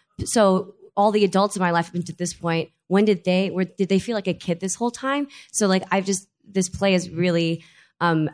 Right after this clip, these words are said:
helped me in terms of whatever identity I had and came in with or I'm leaving with, like, just to f-, to focus in on what identity means to other people even more and everybody in my life. And, like, I think the great thing that we discover in this play and also in life is that, like, love is just, like, the root of everything, and just, like,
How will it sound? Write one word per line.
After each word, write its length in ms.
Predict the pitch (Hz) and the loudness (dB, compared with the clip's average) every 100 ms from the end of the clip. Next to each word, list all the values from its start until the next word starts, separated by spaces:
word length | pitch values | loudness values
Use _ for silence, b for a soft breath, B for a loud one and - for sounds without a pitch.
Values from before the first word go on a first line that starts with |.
| - | -8
helped 500 | - 185 165 - 185 | -6 -2 -2 -2 -2
me 280 | 165 160 | 0 0
in 120 | 160 156 | -2 -2
terms 280 | 170 160 | -4 -2
of 140 | 156 139 | -4 -2
whatever 340 | 160 156 156 | -2 -2 0
identity 520 | 160 156 151 160 151 | -2 -2 -4 -4 -6
I 100 | 143 | -6
had 460 | 151 151 123 143 143 | -6 -2 0 0 -4
and 240 | 143 131 - _ _ | -8 -10 -16 _ _
came 220 | 180 156 | -4 -2
in 160 | 156 | -2
with 240 | 151 151 151 | -4 -6 -6
or 120 | 147 | -4
I'm 220 | 143 139 - | -4 -6 -10
leaving 480 | 85 165 165 156 160 | -16 -4 -4 -2 -2
with, 300 | 151 156 151 - | -2 -2 -6 -8
like, 180 | 147 | -6
just 280 | 147 165 - b b b _ | -2 -4 -4 b b b _
to 100 | - | 0
f-, 200 | 170 - - _ | 0 -2 -14 _
to 100 | - | -6
focus 420 | 190 185 180 175 175 | -2 0 0 0 0
in 80 | |
on 100 | 165 | 0
what 140 | 156 151 | 0 0
identity 480 | 151 147 143 156 151 | 0 -2 -4 -2 -2
means 260 | 143 147 | -2 -4
to 100 | 156 | -4
other 200 | 117 147 | -6 -6
people 480 | - 175 180 202 208 | -8 -8 -2 0 0
even 280 | - 202 202 | -2 -4 -4
more 180 | 202 196 | 0 0
and 100 | 170 | 0
everybody 360 | 165 160 160 | -2 -4 -4
in 120 | 156 | -4
my 140 | 151 147 | -4 -4
life. 380 | 147 147 165 170 | -2 -2 -2 -4
And, 140 | 160 | -4
like, 260 | 151 151 - B B B | -4 -6 -10 B B B
I 80 | 175 | 0
think 180 | 185 170 | 0 0
the 60 | |
great 300 | 170 170 170 | -2 -4 -4
thing 180 | 170 165 | -4 -2
that 140 | 156 | -2
we 120 | 156 156 | -4 -6
discover 480 | 151 - 160 151 | -8 -6 -6 -4
in 120 | 147 147 | -4 -2
this 140 | 147 | -4
play 240 | - 160 | -6 -4
and 100 | 147 | -4
also 280 | 139 147 160 | -4 -6 -4
in 100 | 143 | -4
life 200 | 151 147 | -2 -4
is 120 | 151 | -4
that, 140 | 147 139 | -2 -2
like, 140 | 151 | -2
love 300 | 156 160 151 | -2 -2 0
is 160 | 160 151 | -2 -2
just, 200 | 160 - | -4 -2
like, 160 | 156 | -4
the 80 | 156 | -4
root 220 | 143 160 | -4 -2
of 100 | 143 | -2
everything, 680 | 135 131 160 160 202 220 226 | -4 -4 -6 -6 -4 -4 -4
and 200 | 165 160 | -2 -2
just, 220 | 165 156 | -2 -6
like, 280 | 165 156 - | -4 -4 -6